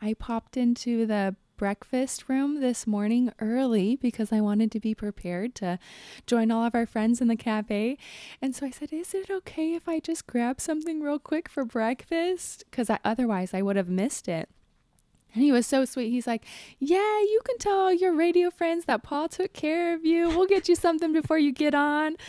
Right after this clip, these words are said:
<laughs> And I was like, "Oh my goodness, I love this Southern <laughs> hospitality."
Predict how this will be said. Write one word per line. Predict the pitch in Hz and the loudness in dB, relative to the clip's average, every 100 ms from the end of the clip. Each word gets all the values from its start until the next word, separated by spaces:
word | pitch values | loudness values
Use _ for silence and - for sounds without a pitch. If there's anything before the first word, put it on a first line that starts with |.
| - | -16
<laughs> | 320 - | -8 -4
And | 285 - | -4 -4
I | - | -2
was | 392 | 0
like, | 381 370 - | 0 -2 -2
"Oh | 311 | 0
my | 403 403 | 0 0
goodness, | 392 403 381 339 | 2 6 6 6
I | 349 | 4
love | 359 349 | 6 4
this | 370 381 | 4 0
Southern | - 311 349 320 | 2 0 0 0
<laughs> | |
hospitality." | 330 - 339 320 269 294 - 339 - 370 370 | -2 -2 -4 0 0 0 -2 -4 -2 -2 -2